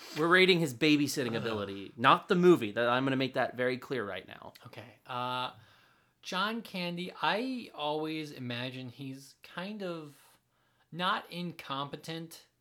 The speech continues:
Speaker 2: if a little bungly. I could, I, I would give him a solid three point five. It's just a weekend. Sure, something's gonna go wrong. My favorite vase will be broken when I come back, but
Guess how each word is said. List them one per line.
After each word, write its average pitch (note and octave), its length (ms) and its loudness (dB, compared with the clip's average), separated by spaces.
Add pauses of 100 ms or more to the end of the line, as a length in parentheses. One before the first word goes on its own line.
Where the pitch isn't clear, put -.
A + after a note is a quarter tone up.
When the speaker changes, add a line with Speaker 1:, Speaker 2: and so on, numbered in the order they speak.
(300)
Speaker 2:
if D#3 260 -8
a D3+ 40 -10
little D3+ 300 -4
bungly. C#3+ 680 -6 (1500)
I E3 580 0
could, C#3+ 300 -10 (260)
I, F3+ 240 -8
I E3 100 -4
would F3 200 -8
give D3 160 -6
him C#3+ 200 -10
a B2+ 40 -10
solid A#2 500 -8
three A#2+ 220 -12
point A2 360 -14
five. G2+ 340 -12 (120)
It's C3 140 -14
just G3 260 -8
a F#3 40 -6
weekend. D3 760 -6 (400)
Sure, D#3+ 800 -4
something's D#3 460 -10
gonna C#3+ 180 -10
go C3+ 200 -6
wrong. B2+ 320 -6
My A2+ 100 -8
favorite D3 420 -8
vase B2+ 280 -6
will C3 80 -8
be A#2 140 -10
broken A#2 400 -8
when G#2+ 120 -10
I G#2+ 100 -12
come A2 260 -12
back, G#2+ 340 -10
but - 180 -10